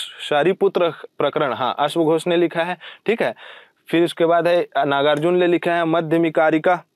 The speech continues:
ठीक। उसके बाद है वसुतिगम जो है आपका बुद्ध, बुद्ध घोष ने लिखा है।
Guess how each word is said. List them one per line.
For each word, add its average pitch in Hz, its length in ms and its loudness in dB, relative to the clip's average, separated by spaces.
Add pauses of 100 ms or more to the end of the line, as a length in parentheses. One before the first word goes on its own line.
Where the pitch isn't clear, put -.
(160)
ठीक। 220 220 -2 (400)
उसके 143 220 0
बाद 170 200 2
है 185 240 0 (440)
वसुतिगम 175 960 0 (100)
जो 151 120 0
है 175 120 0
आपका 180 300 0
बुद्ध, 147 260 -2 (800)
बुद्ध 156 320 0
घोष 165 340 0
ने 175 120 0
लिखा 175 280 0
है। 185 160 -2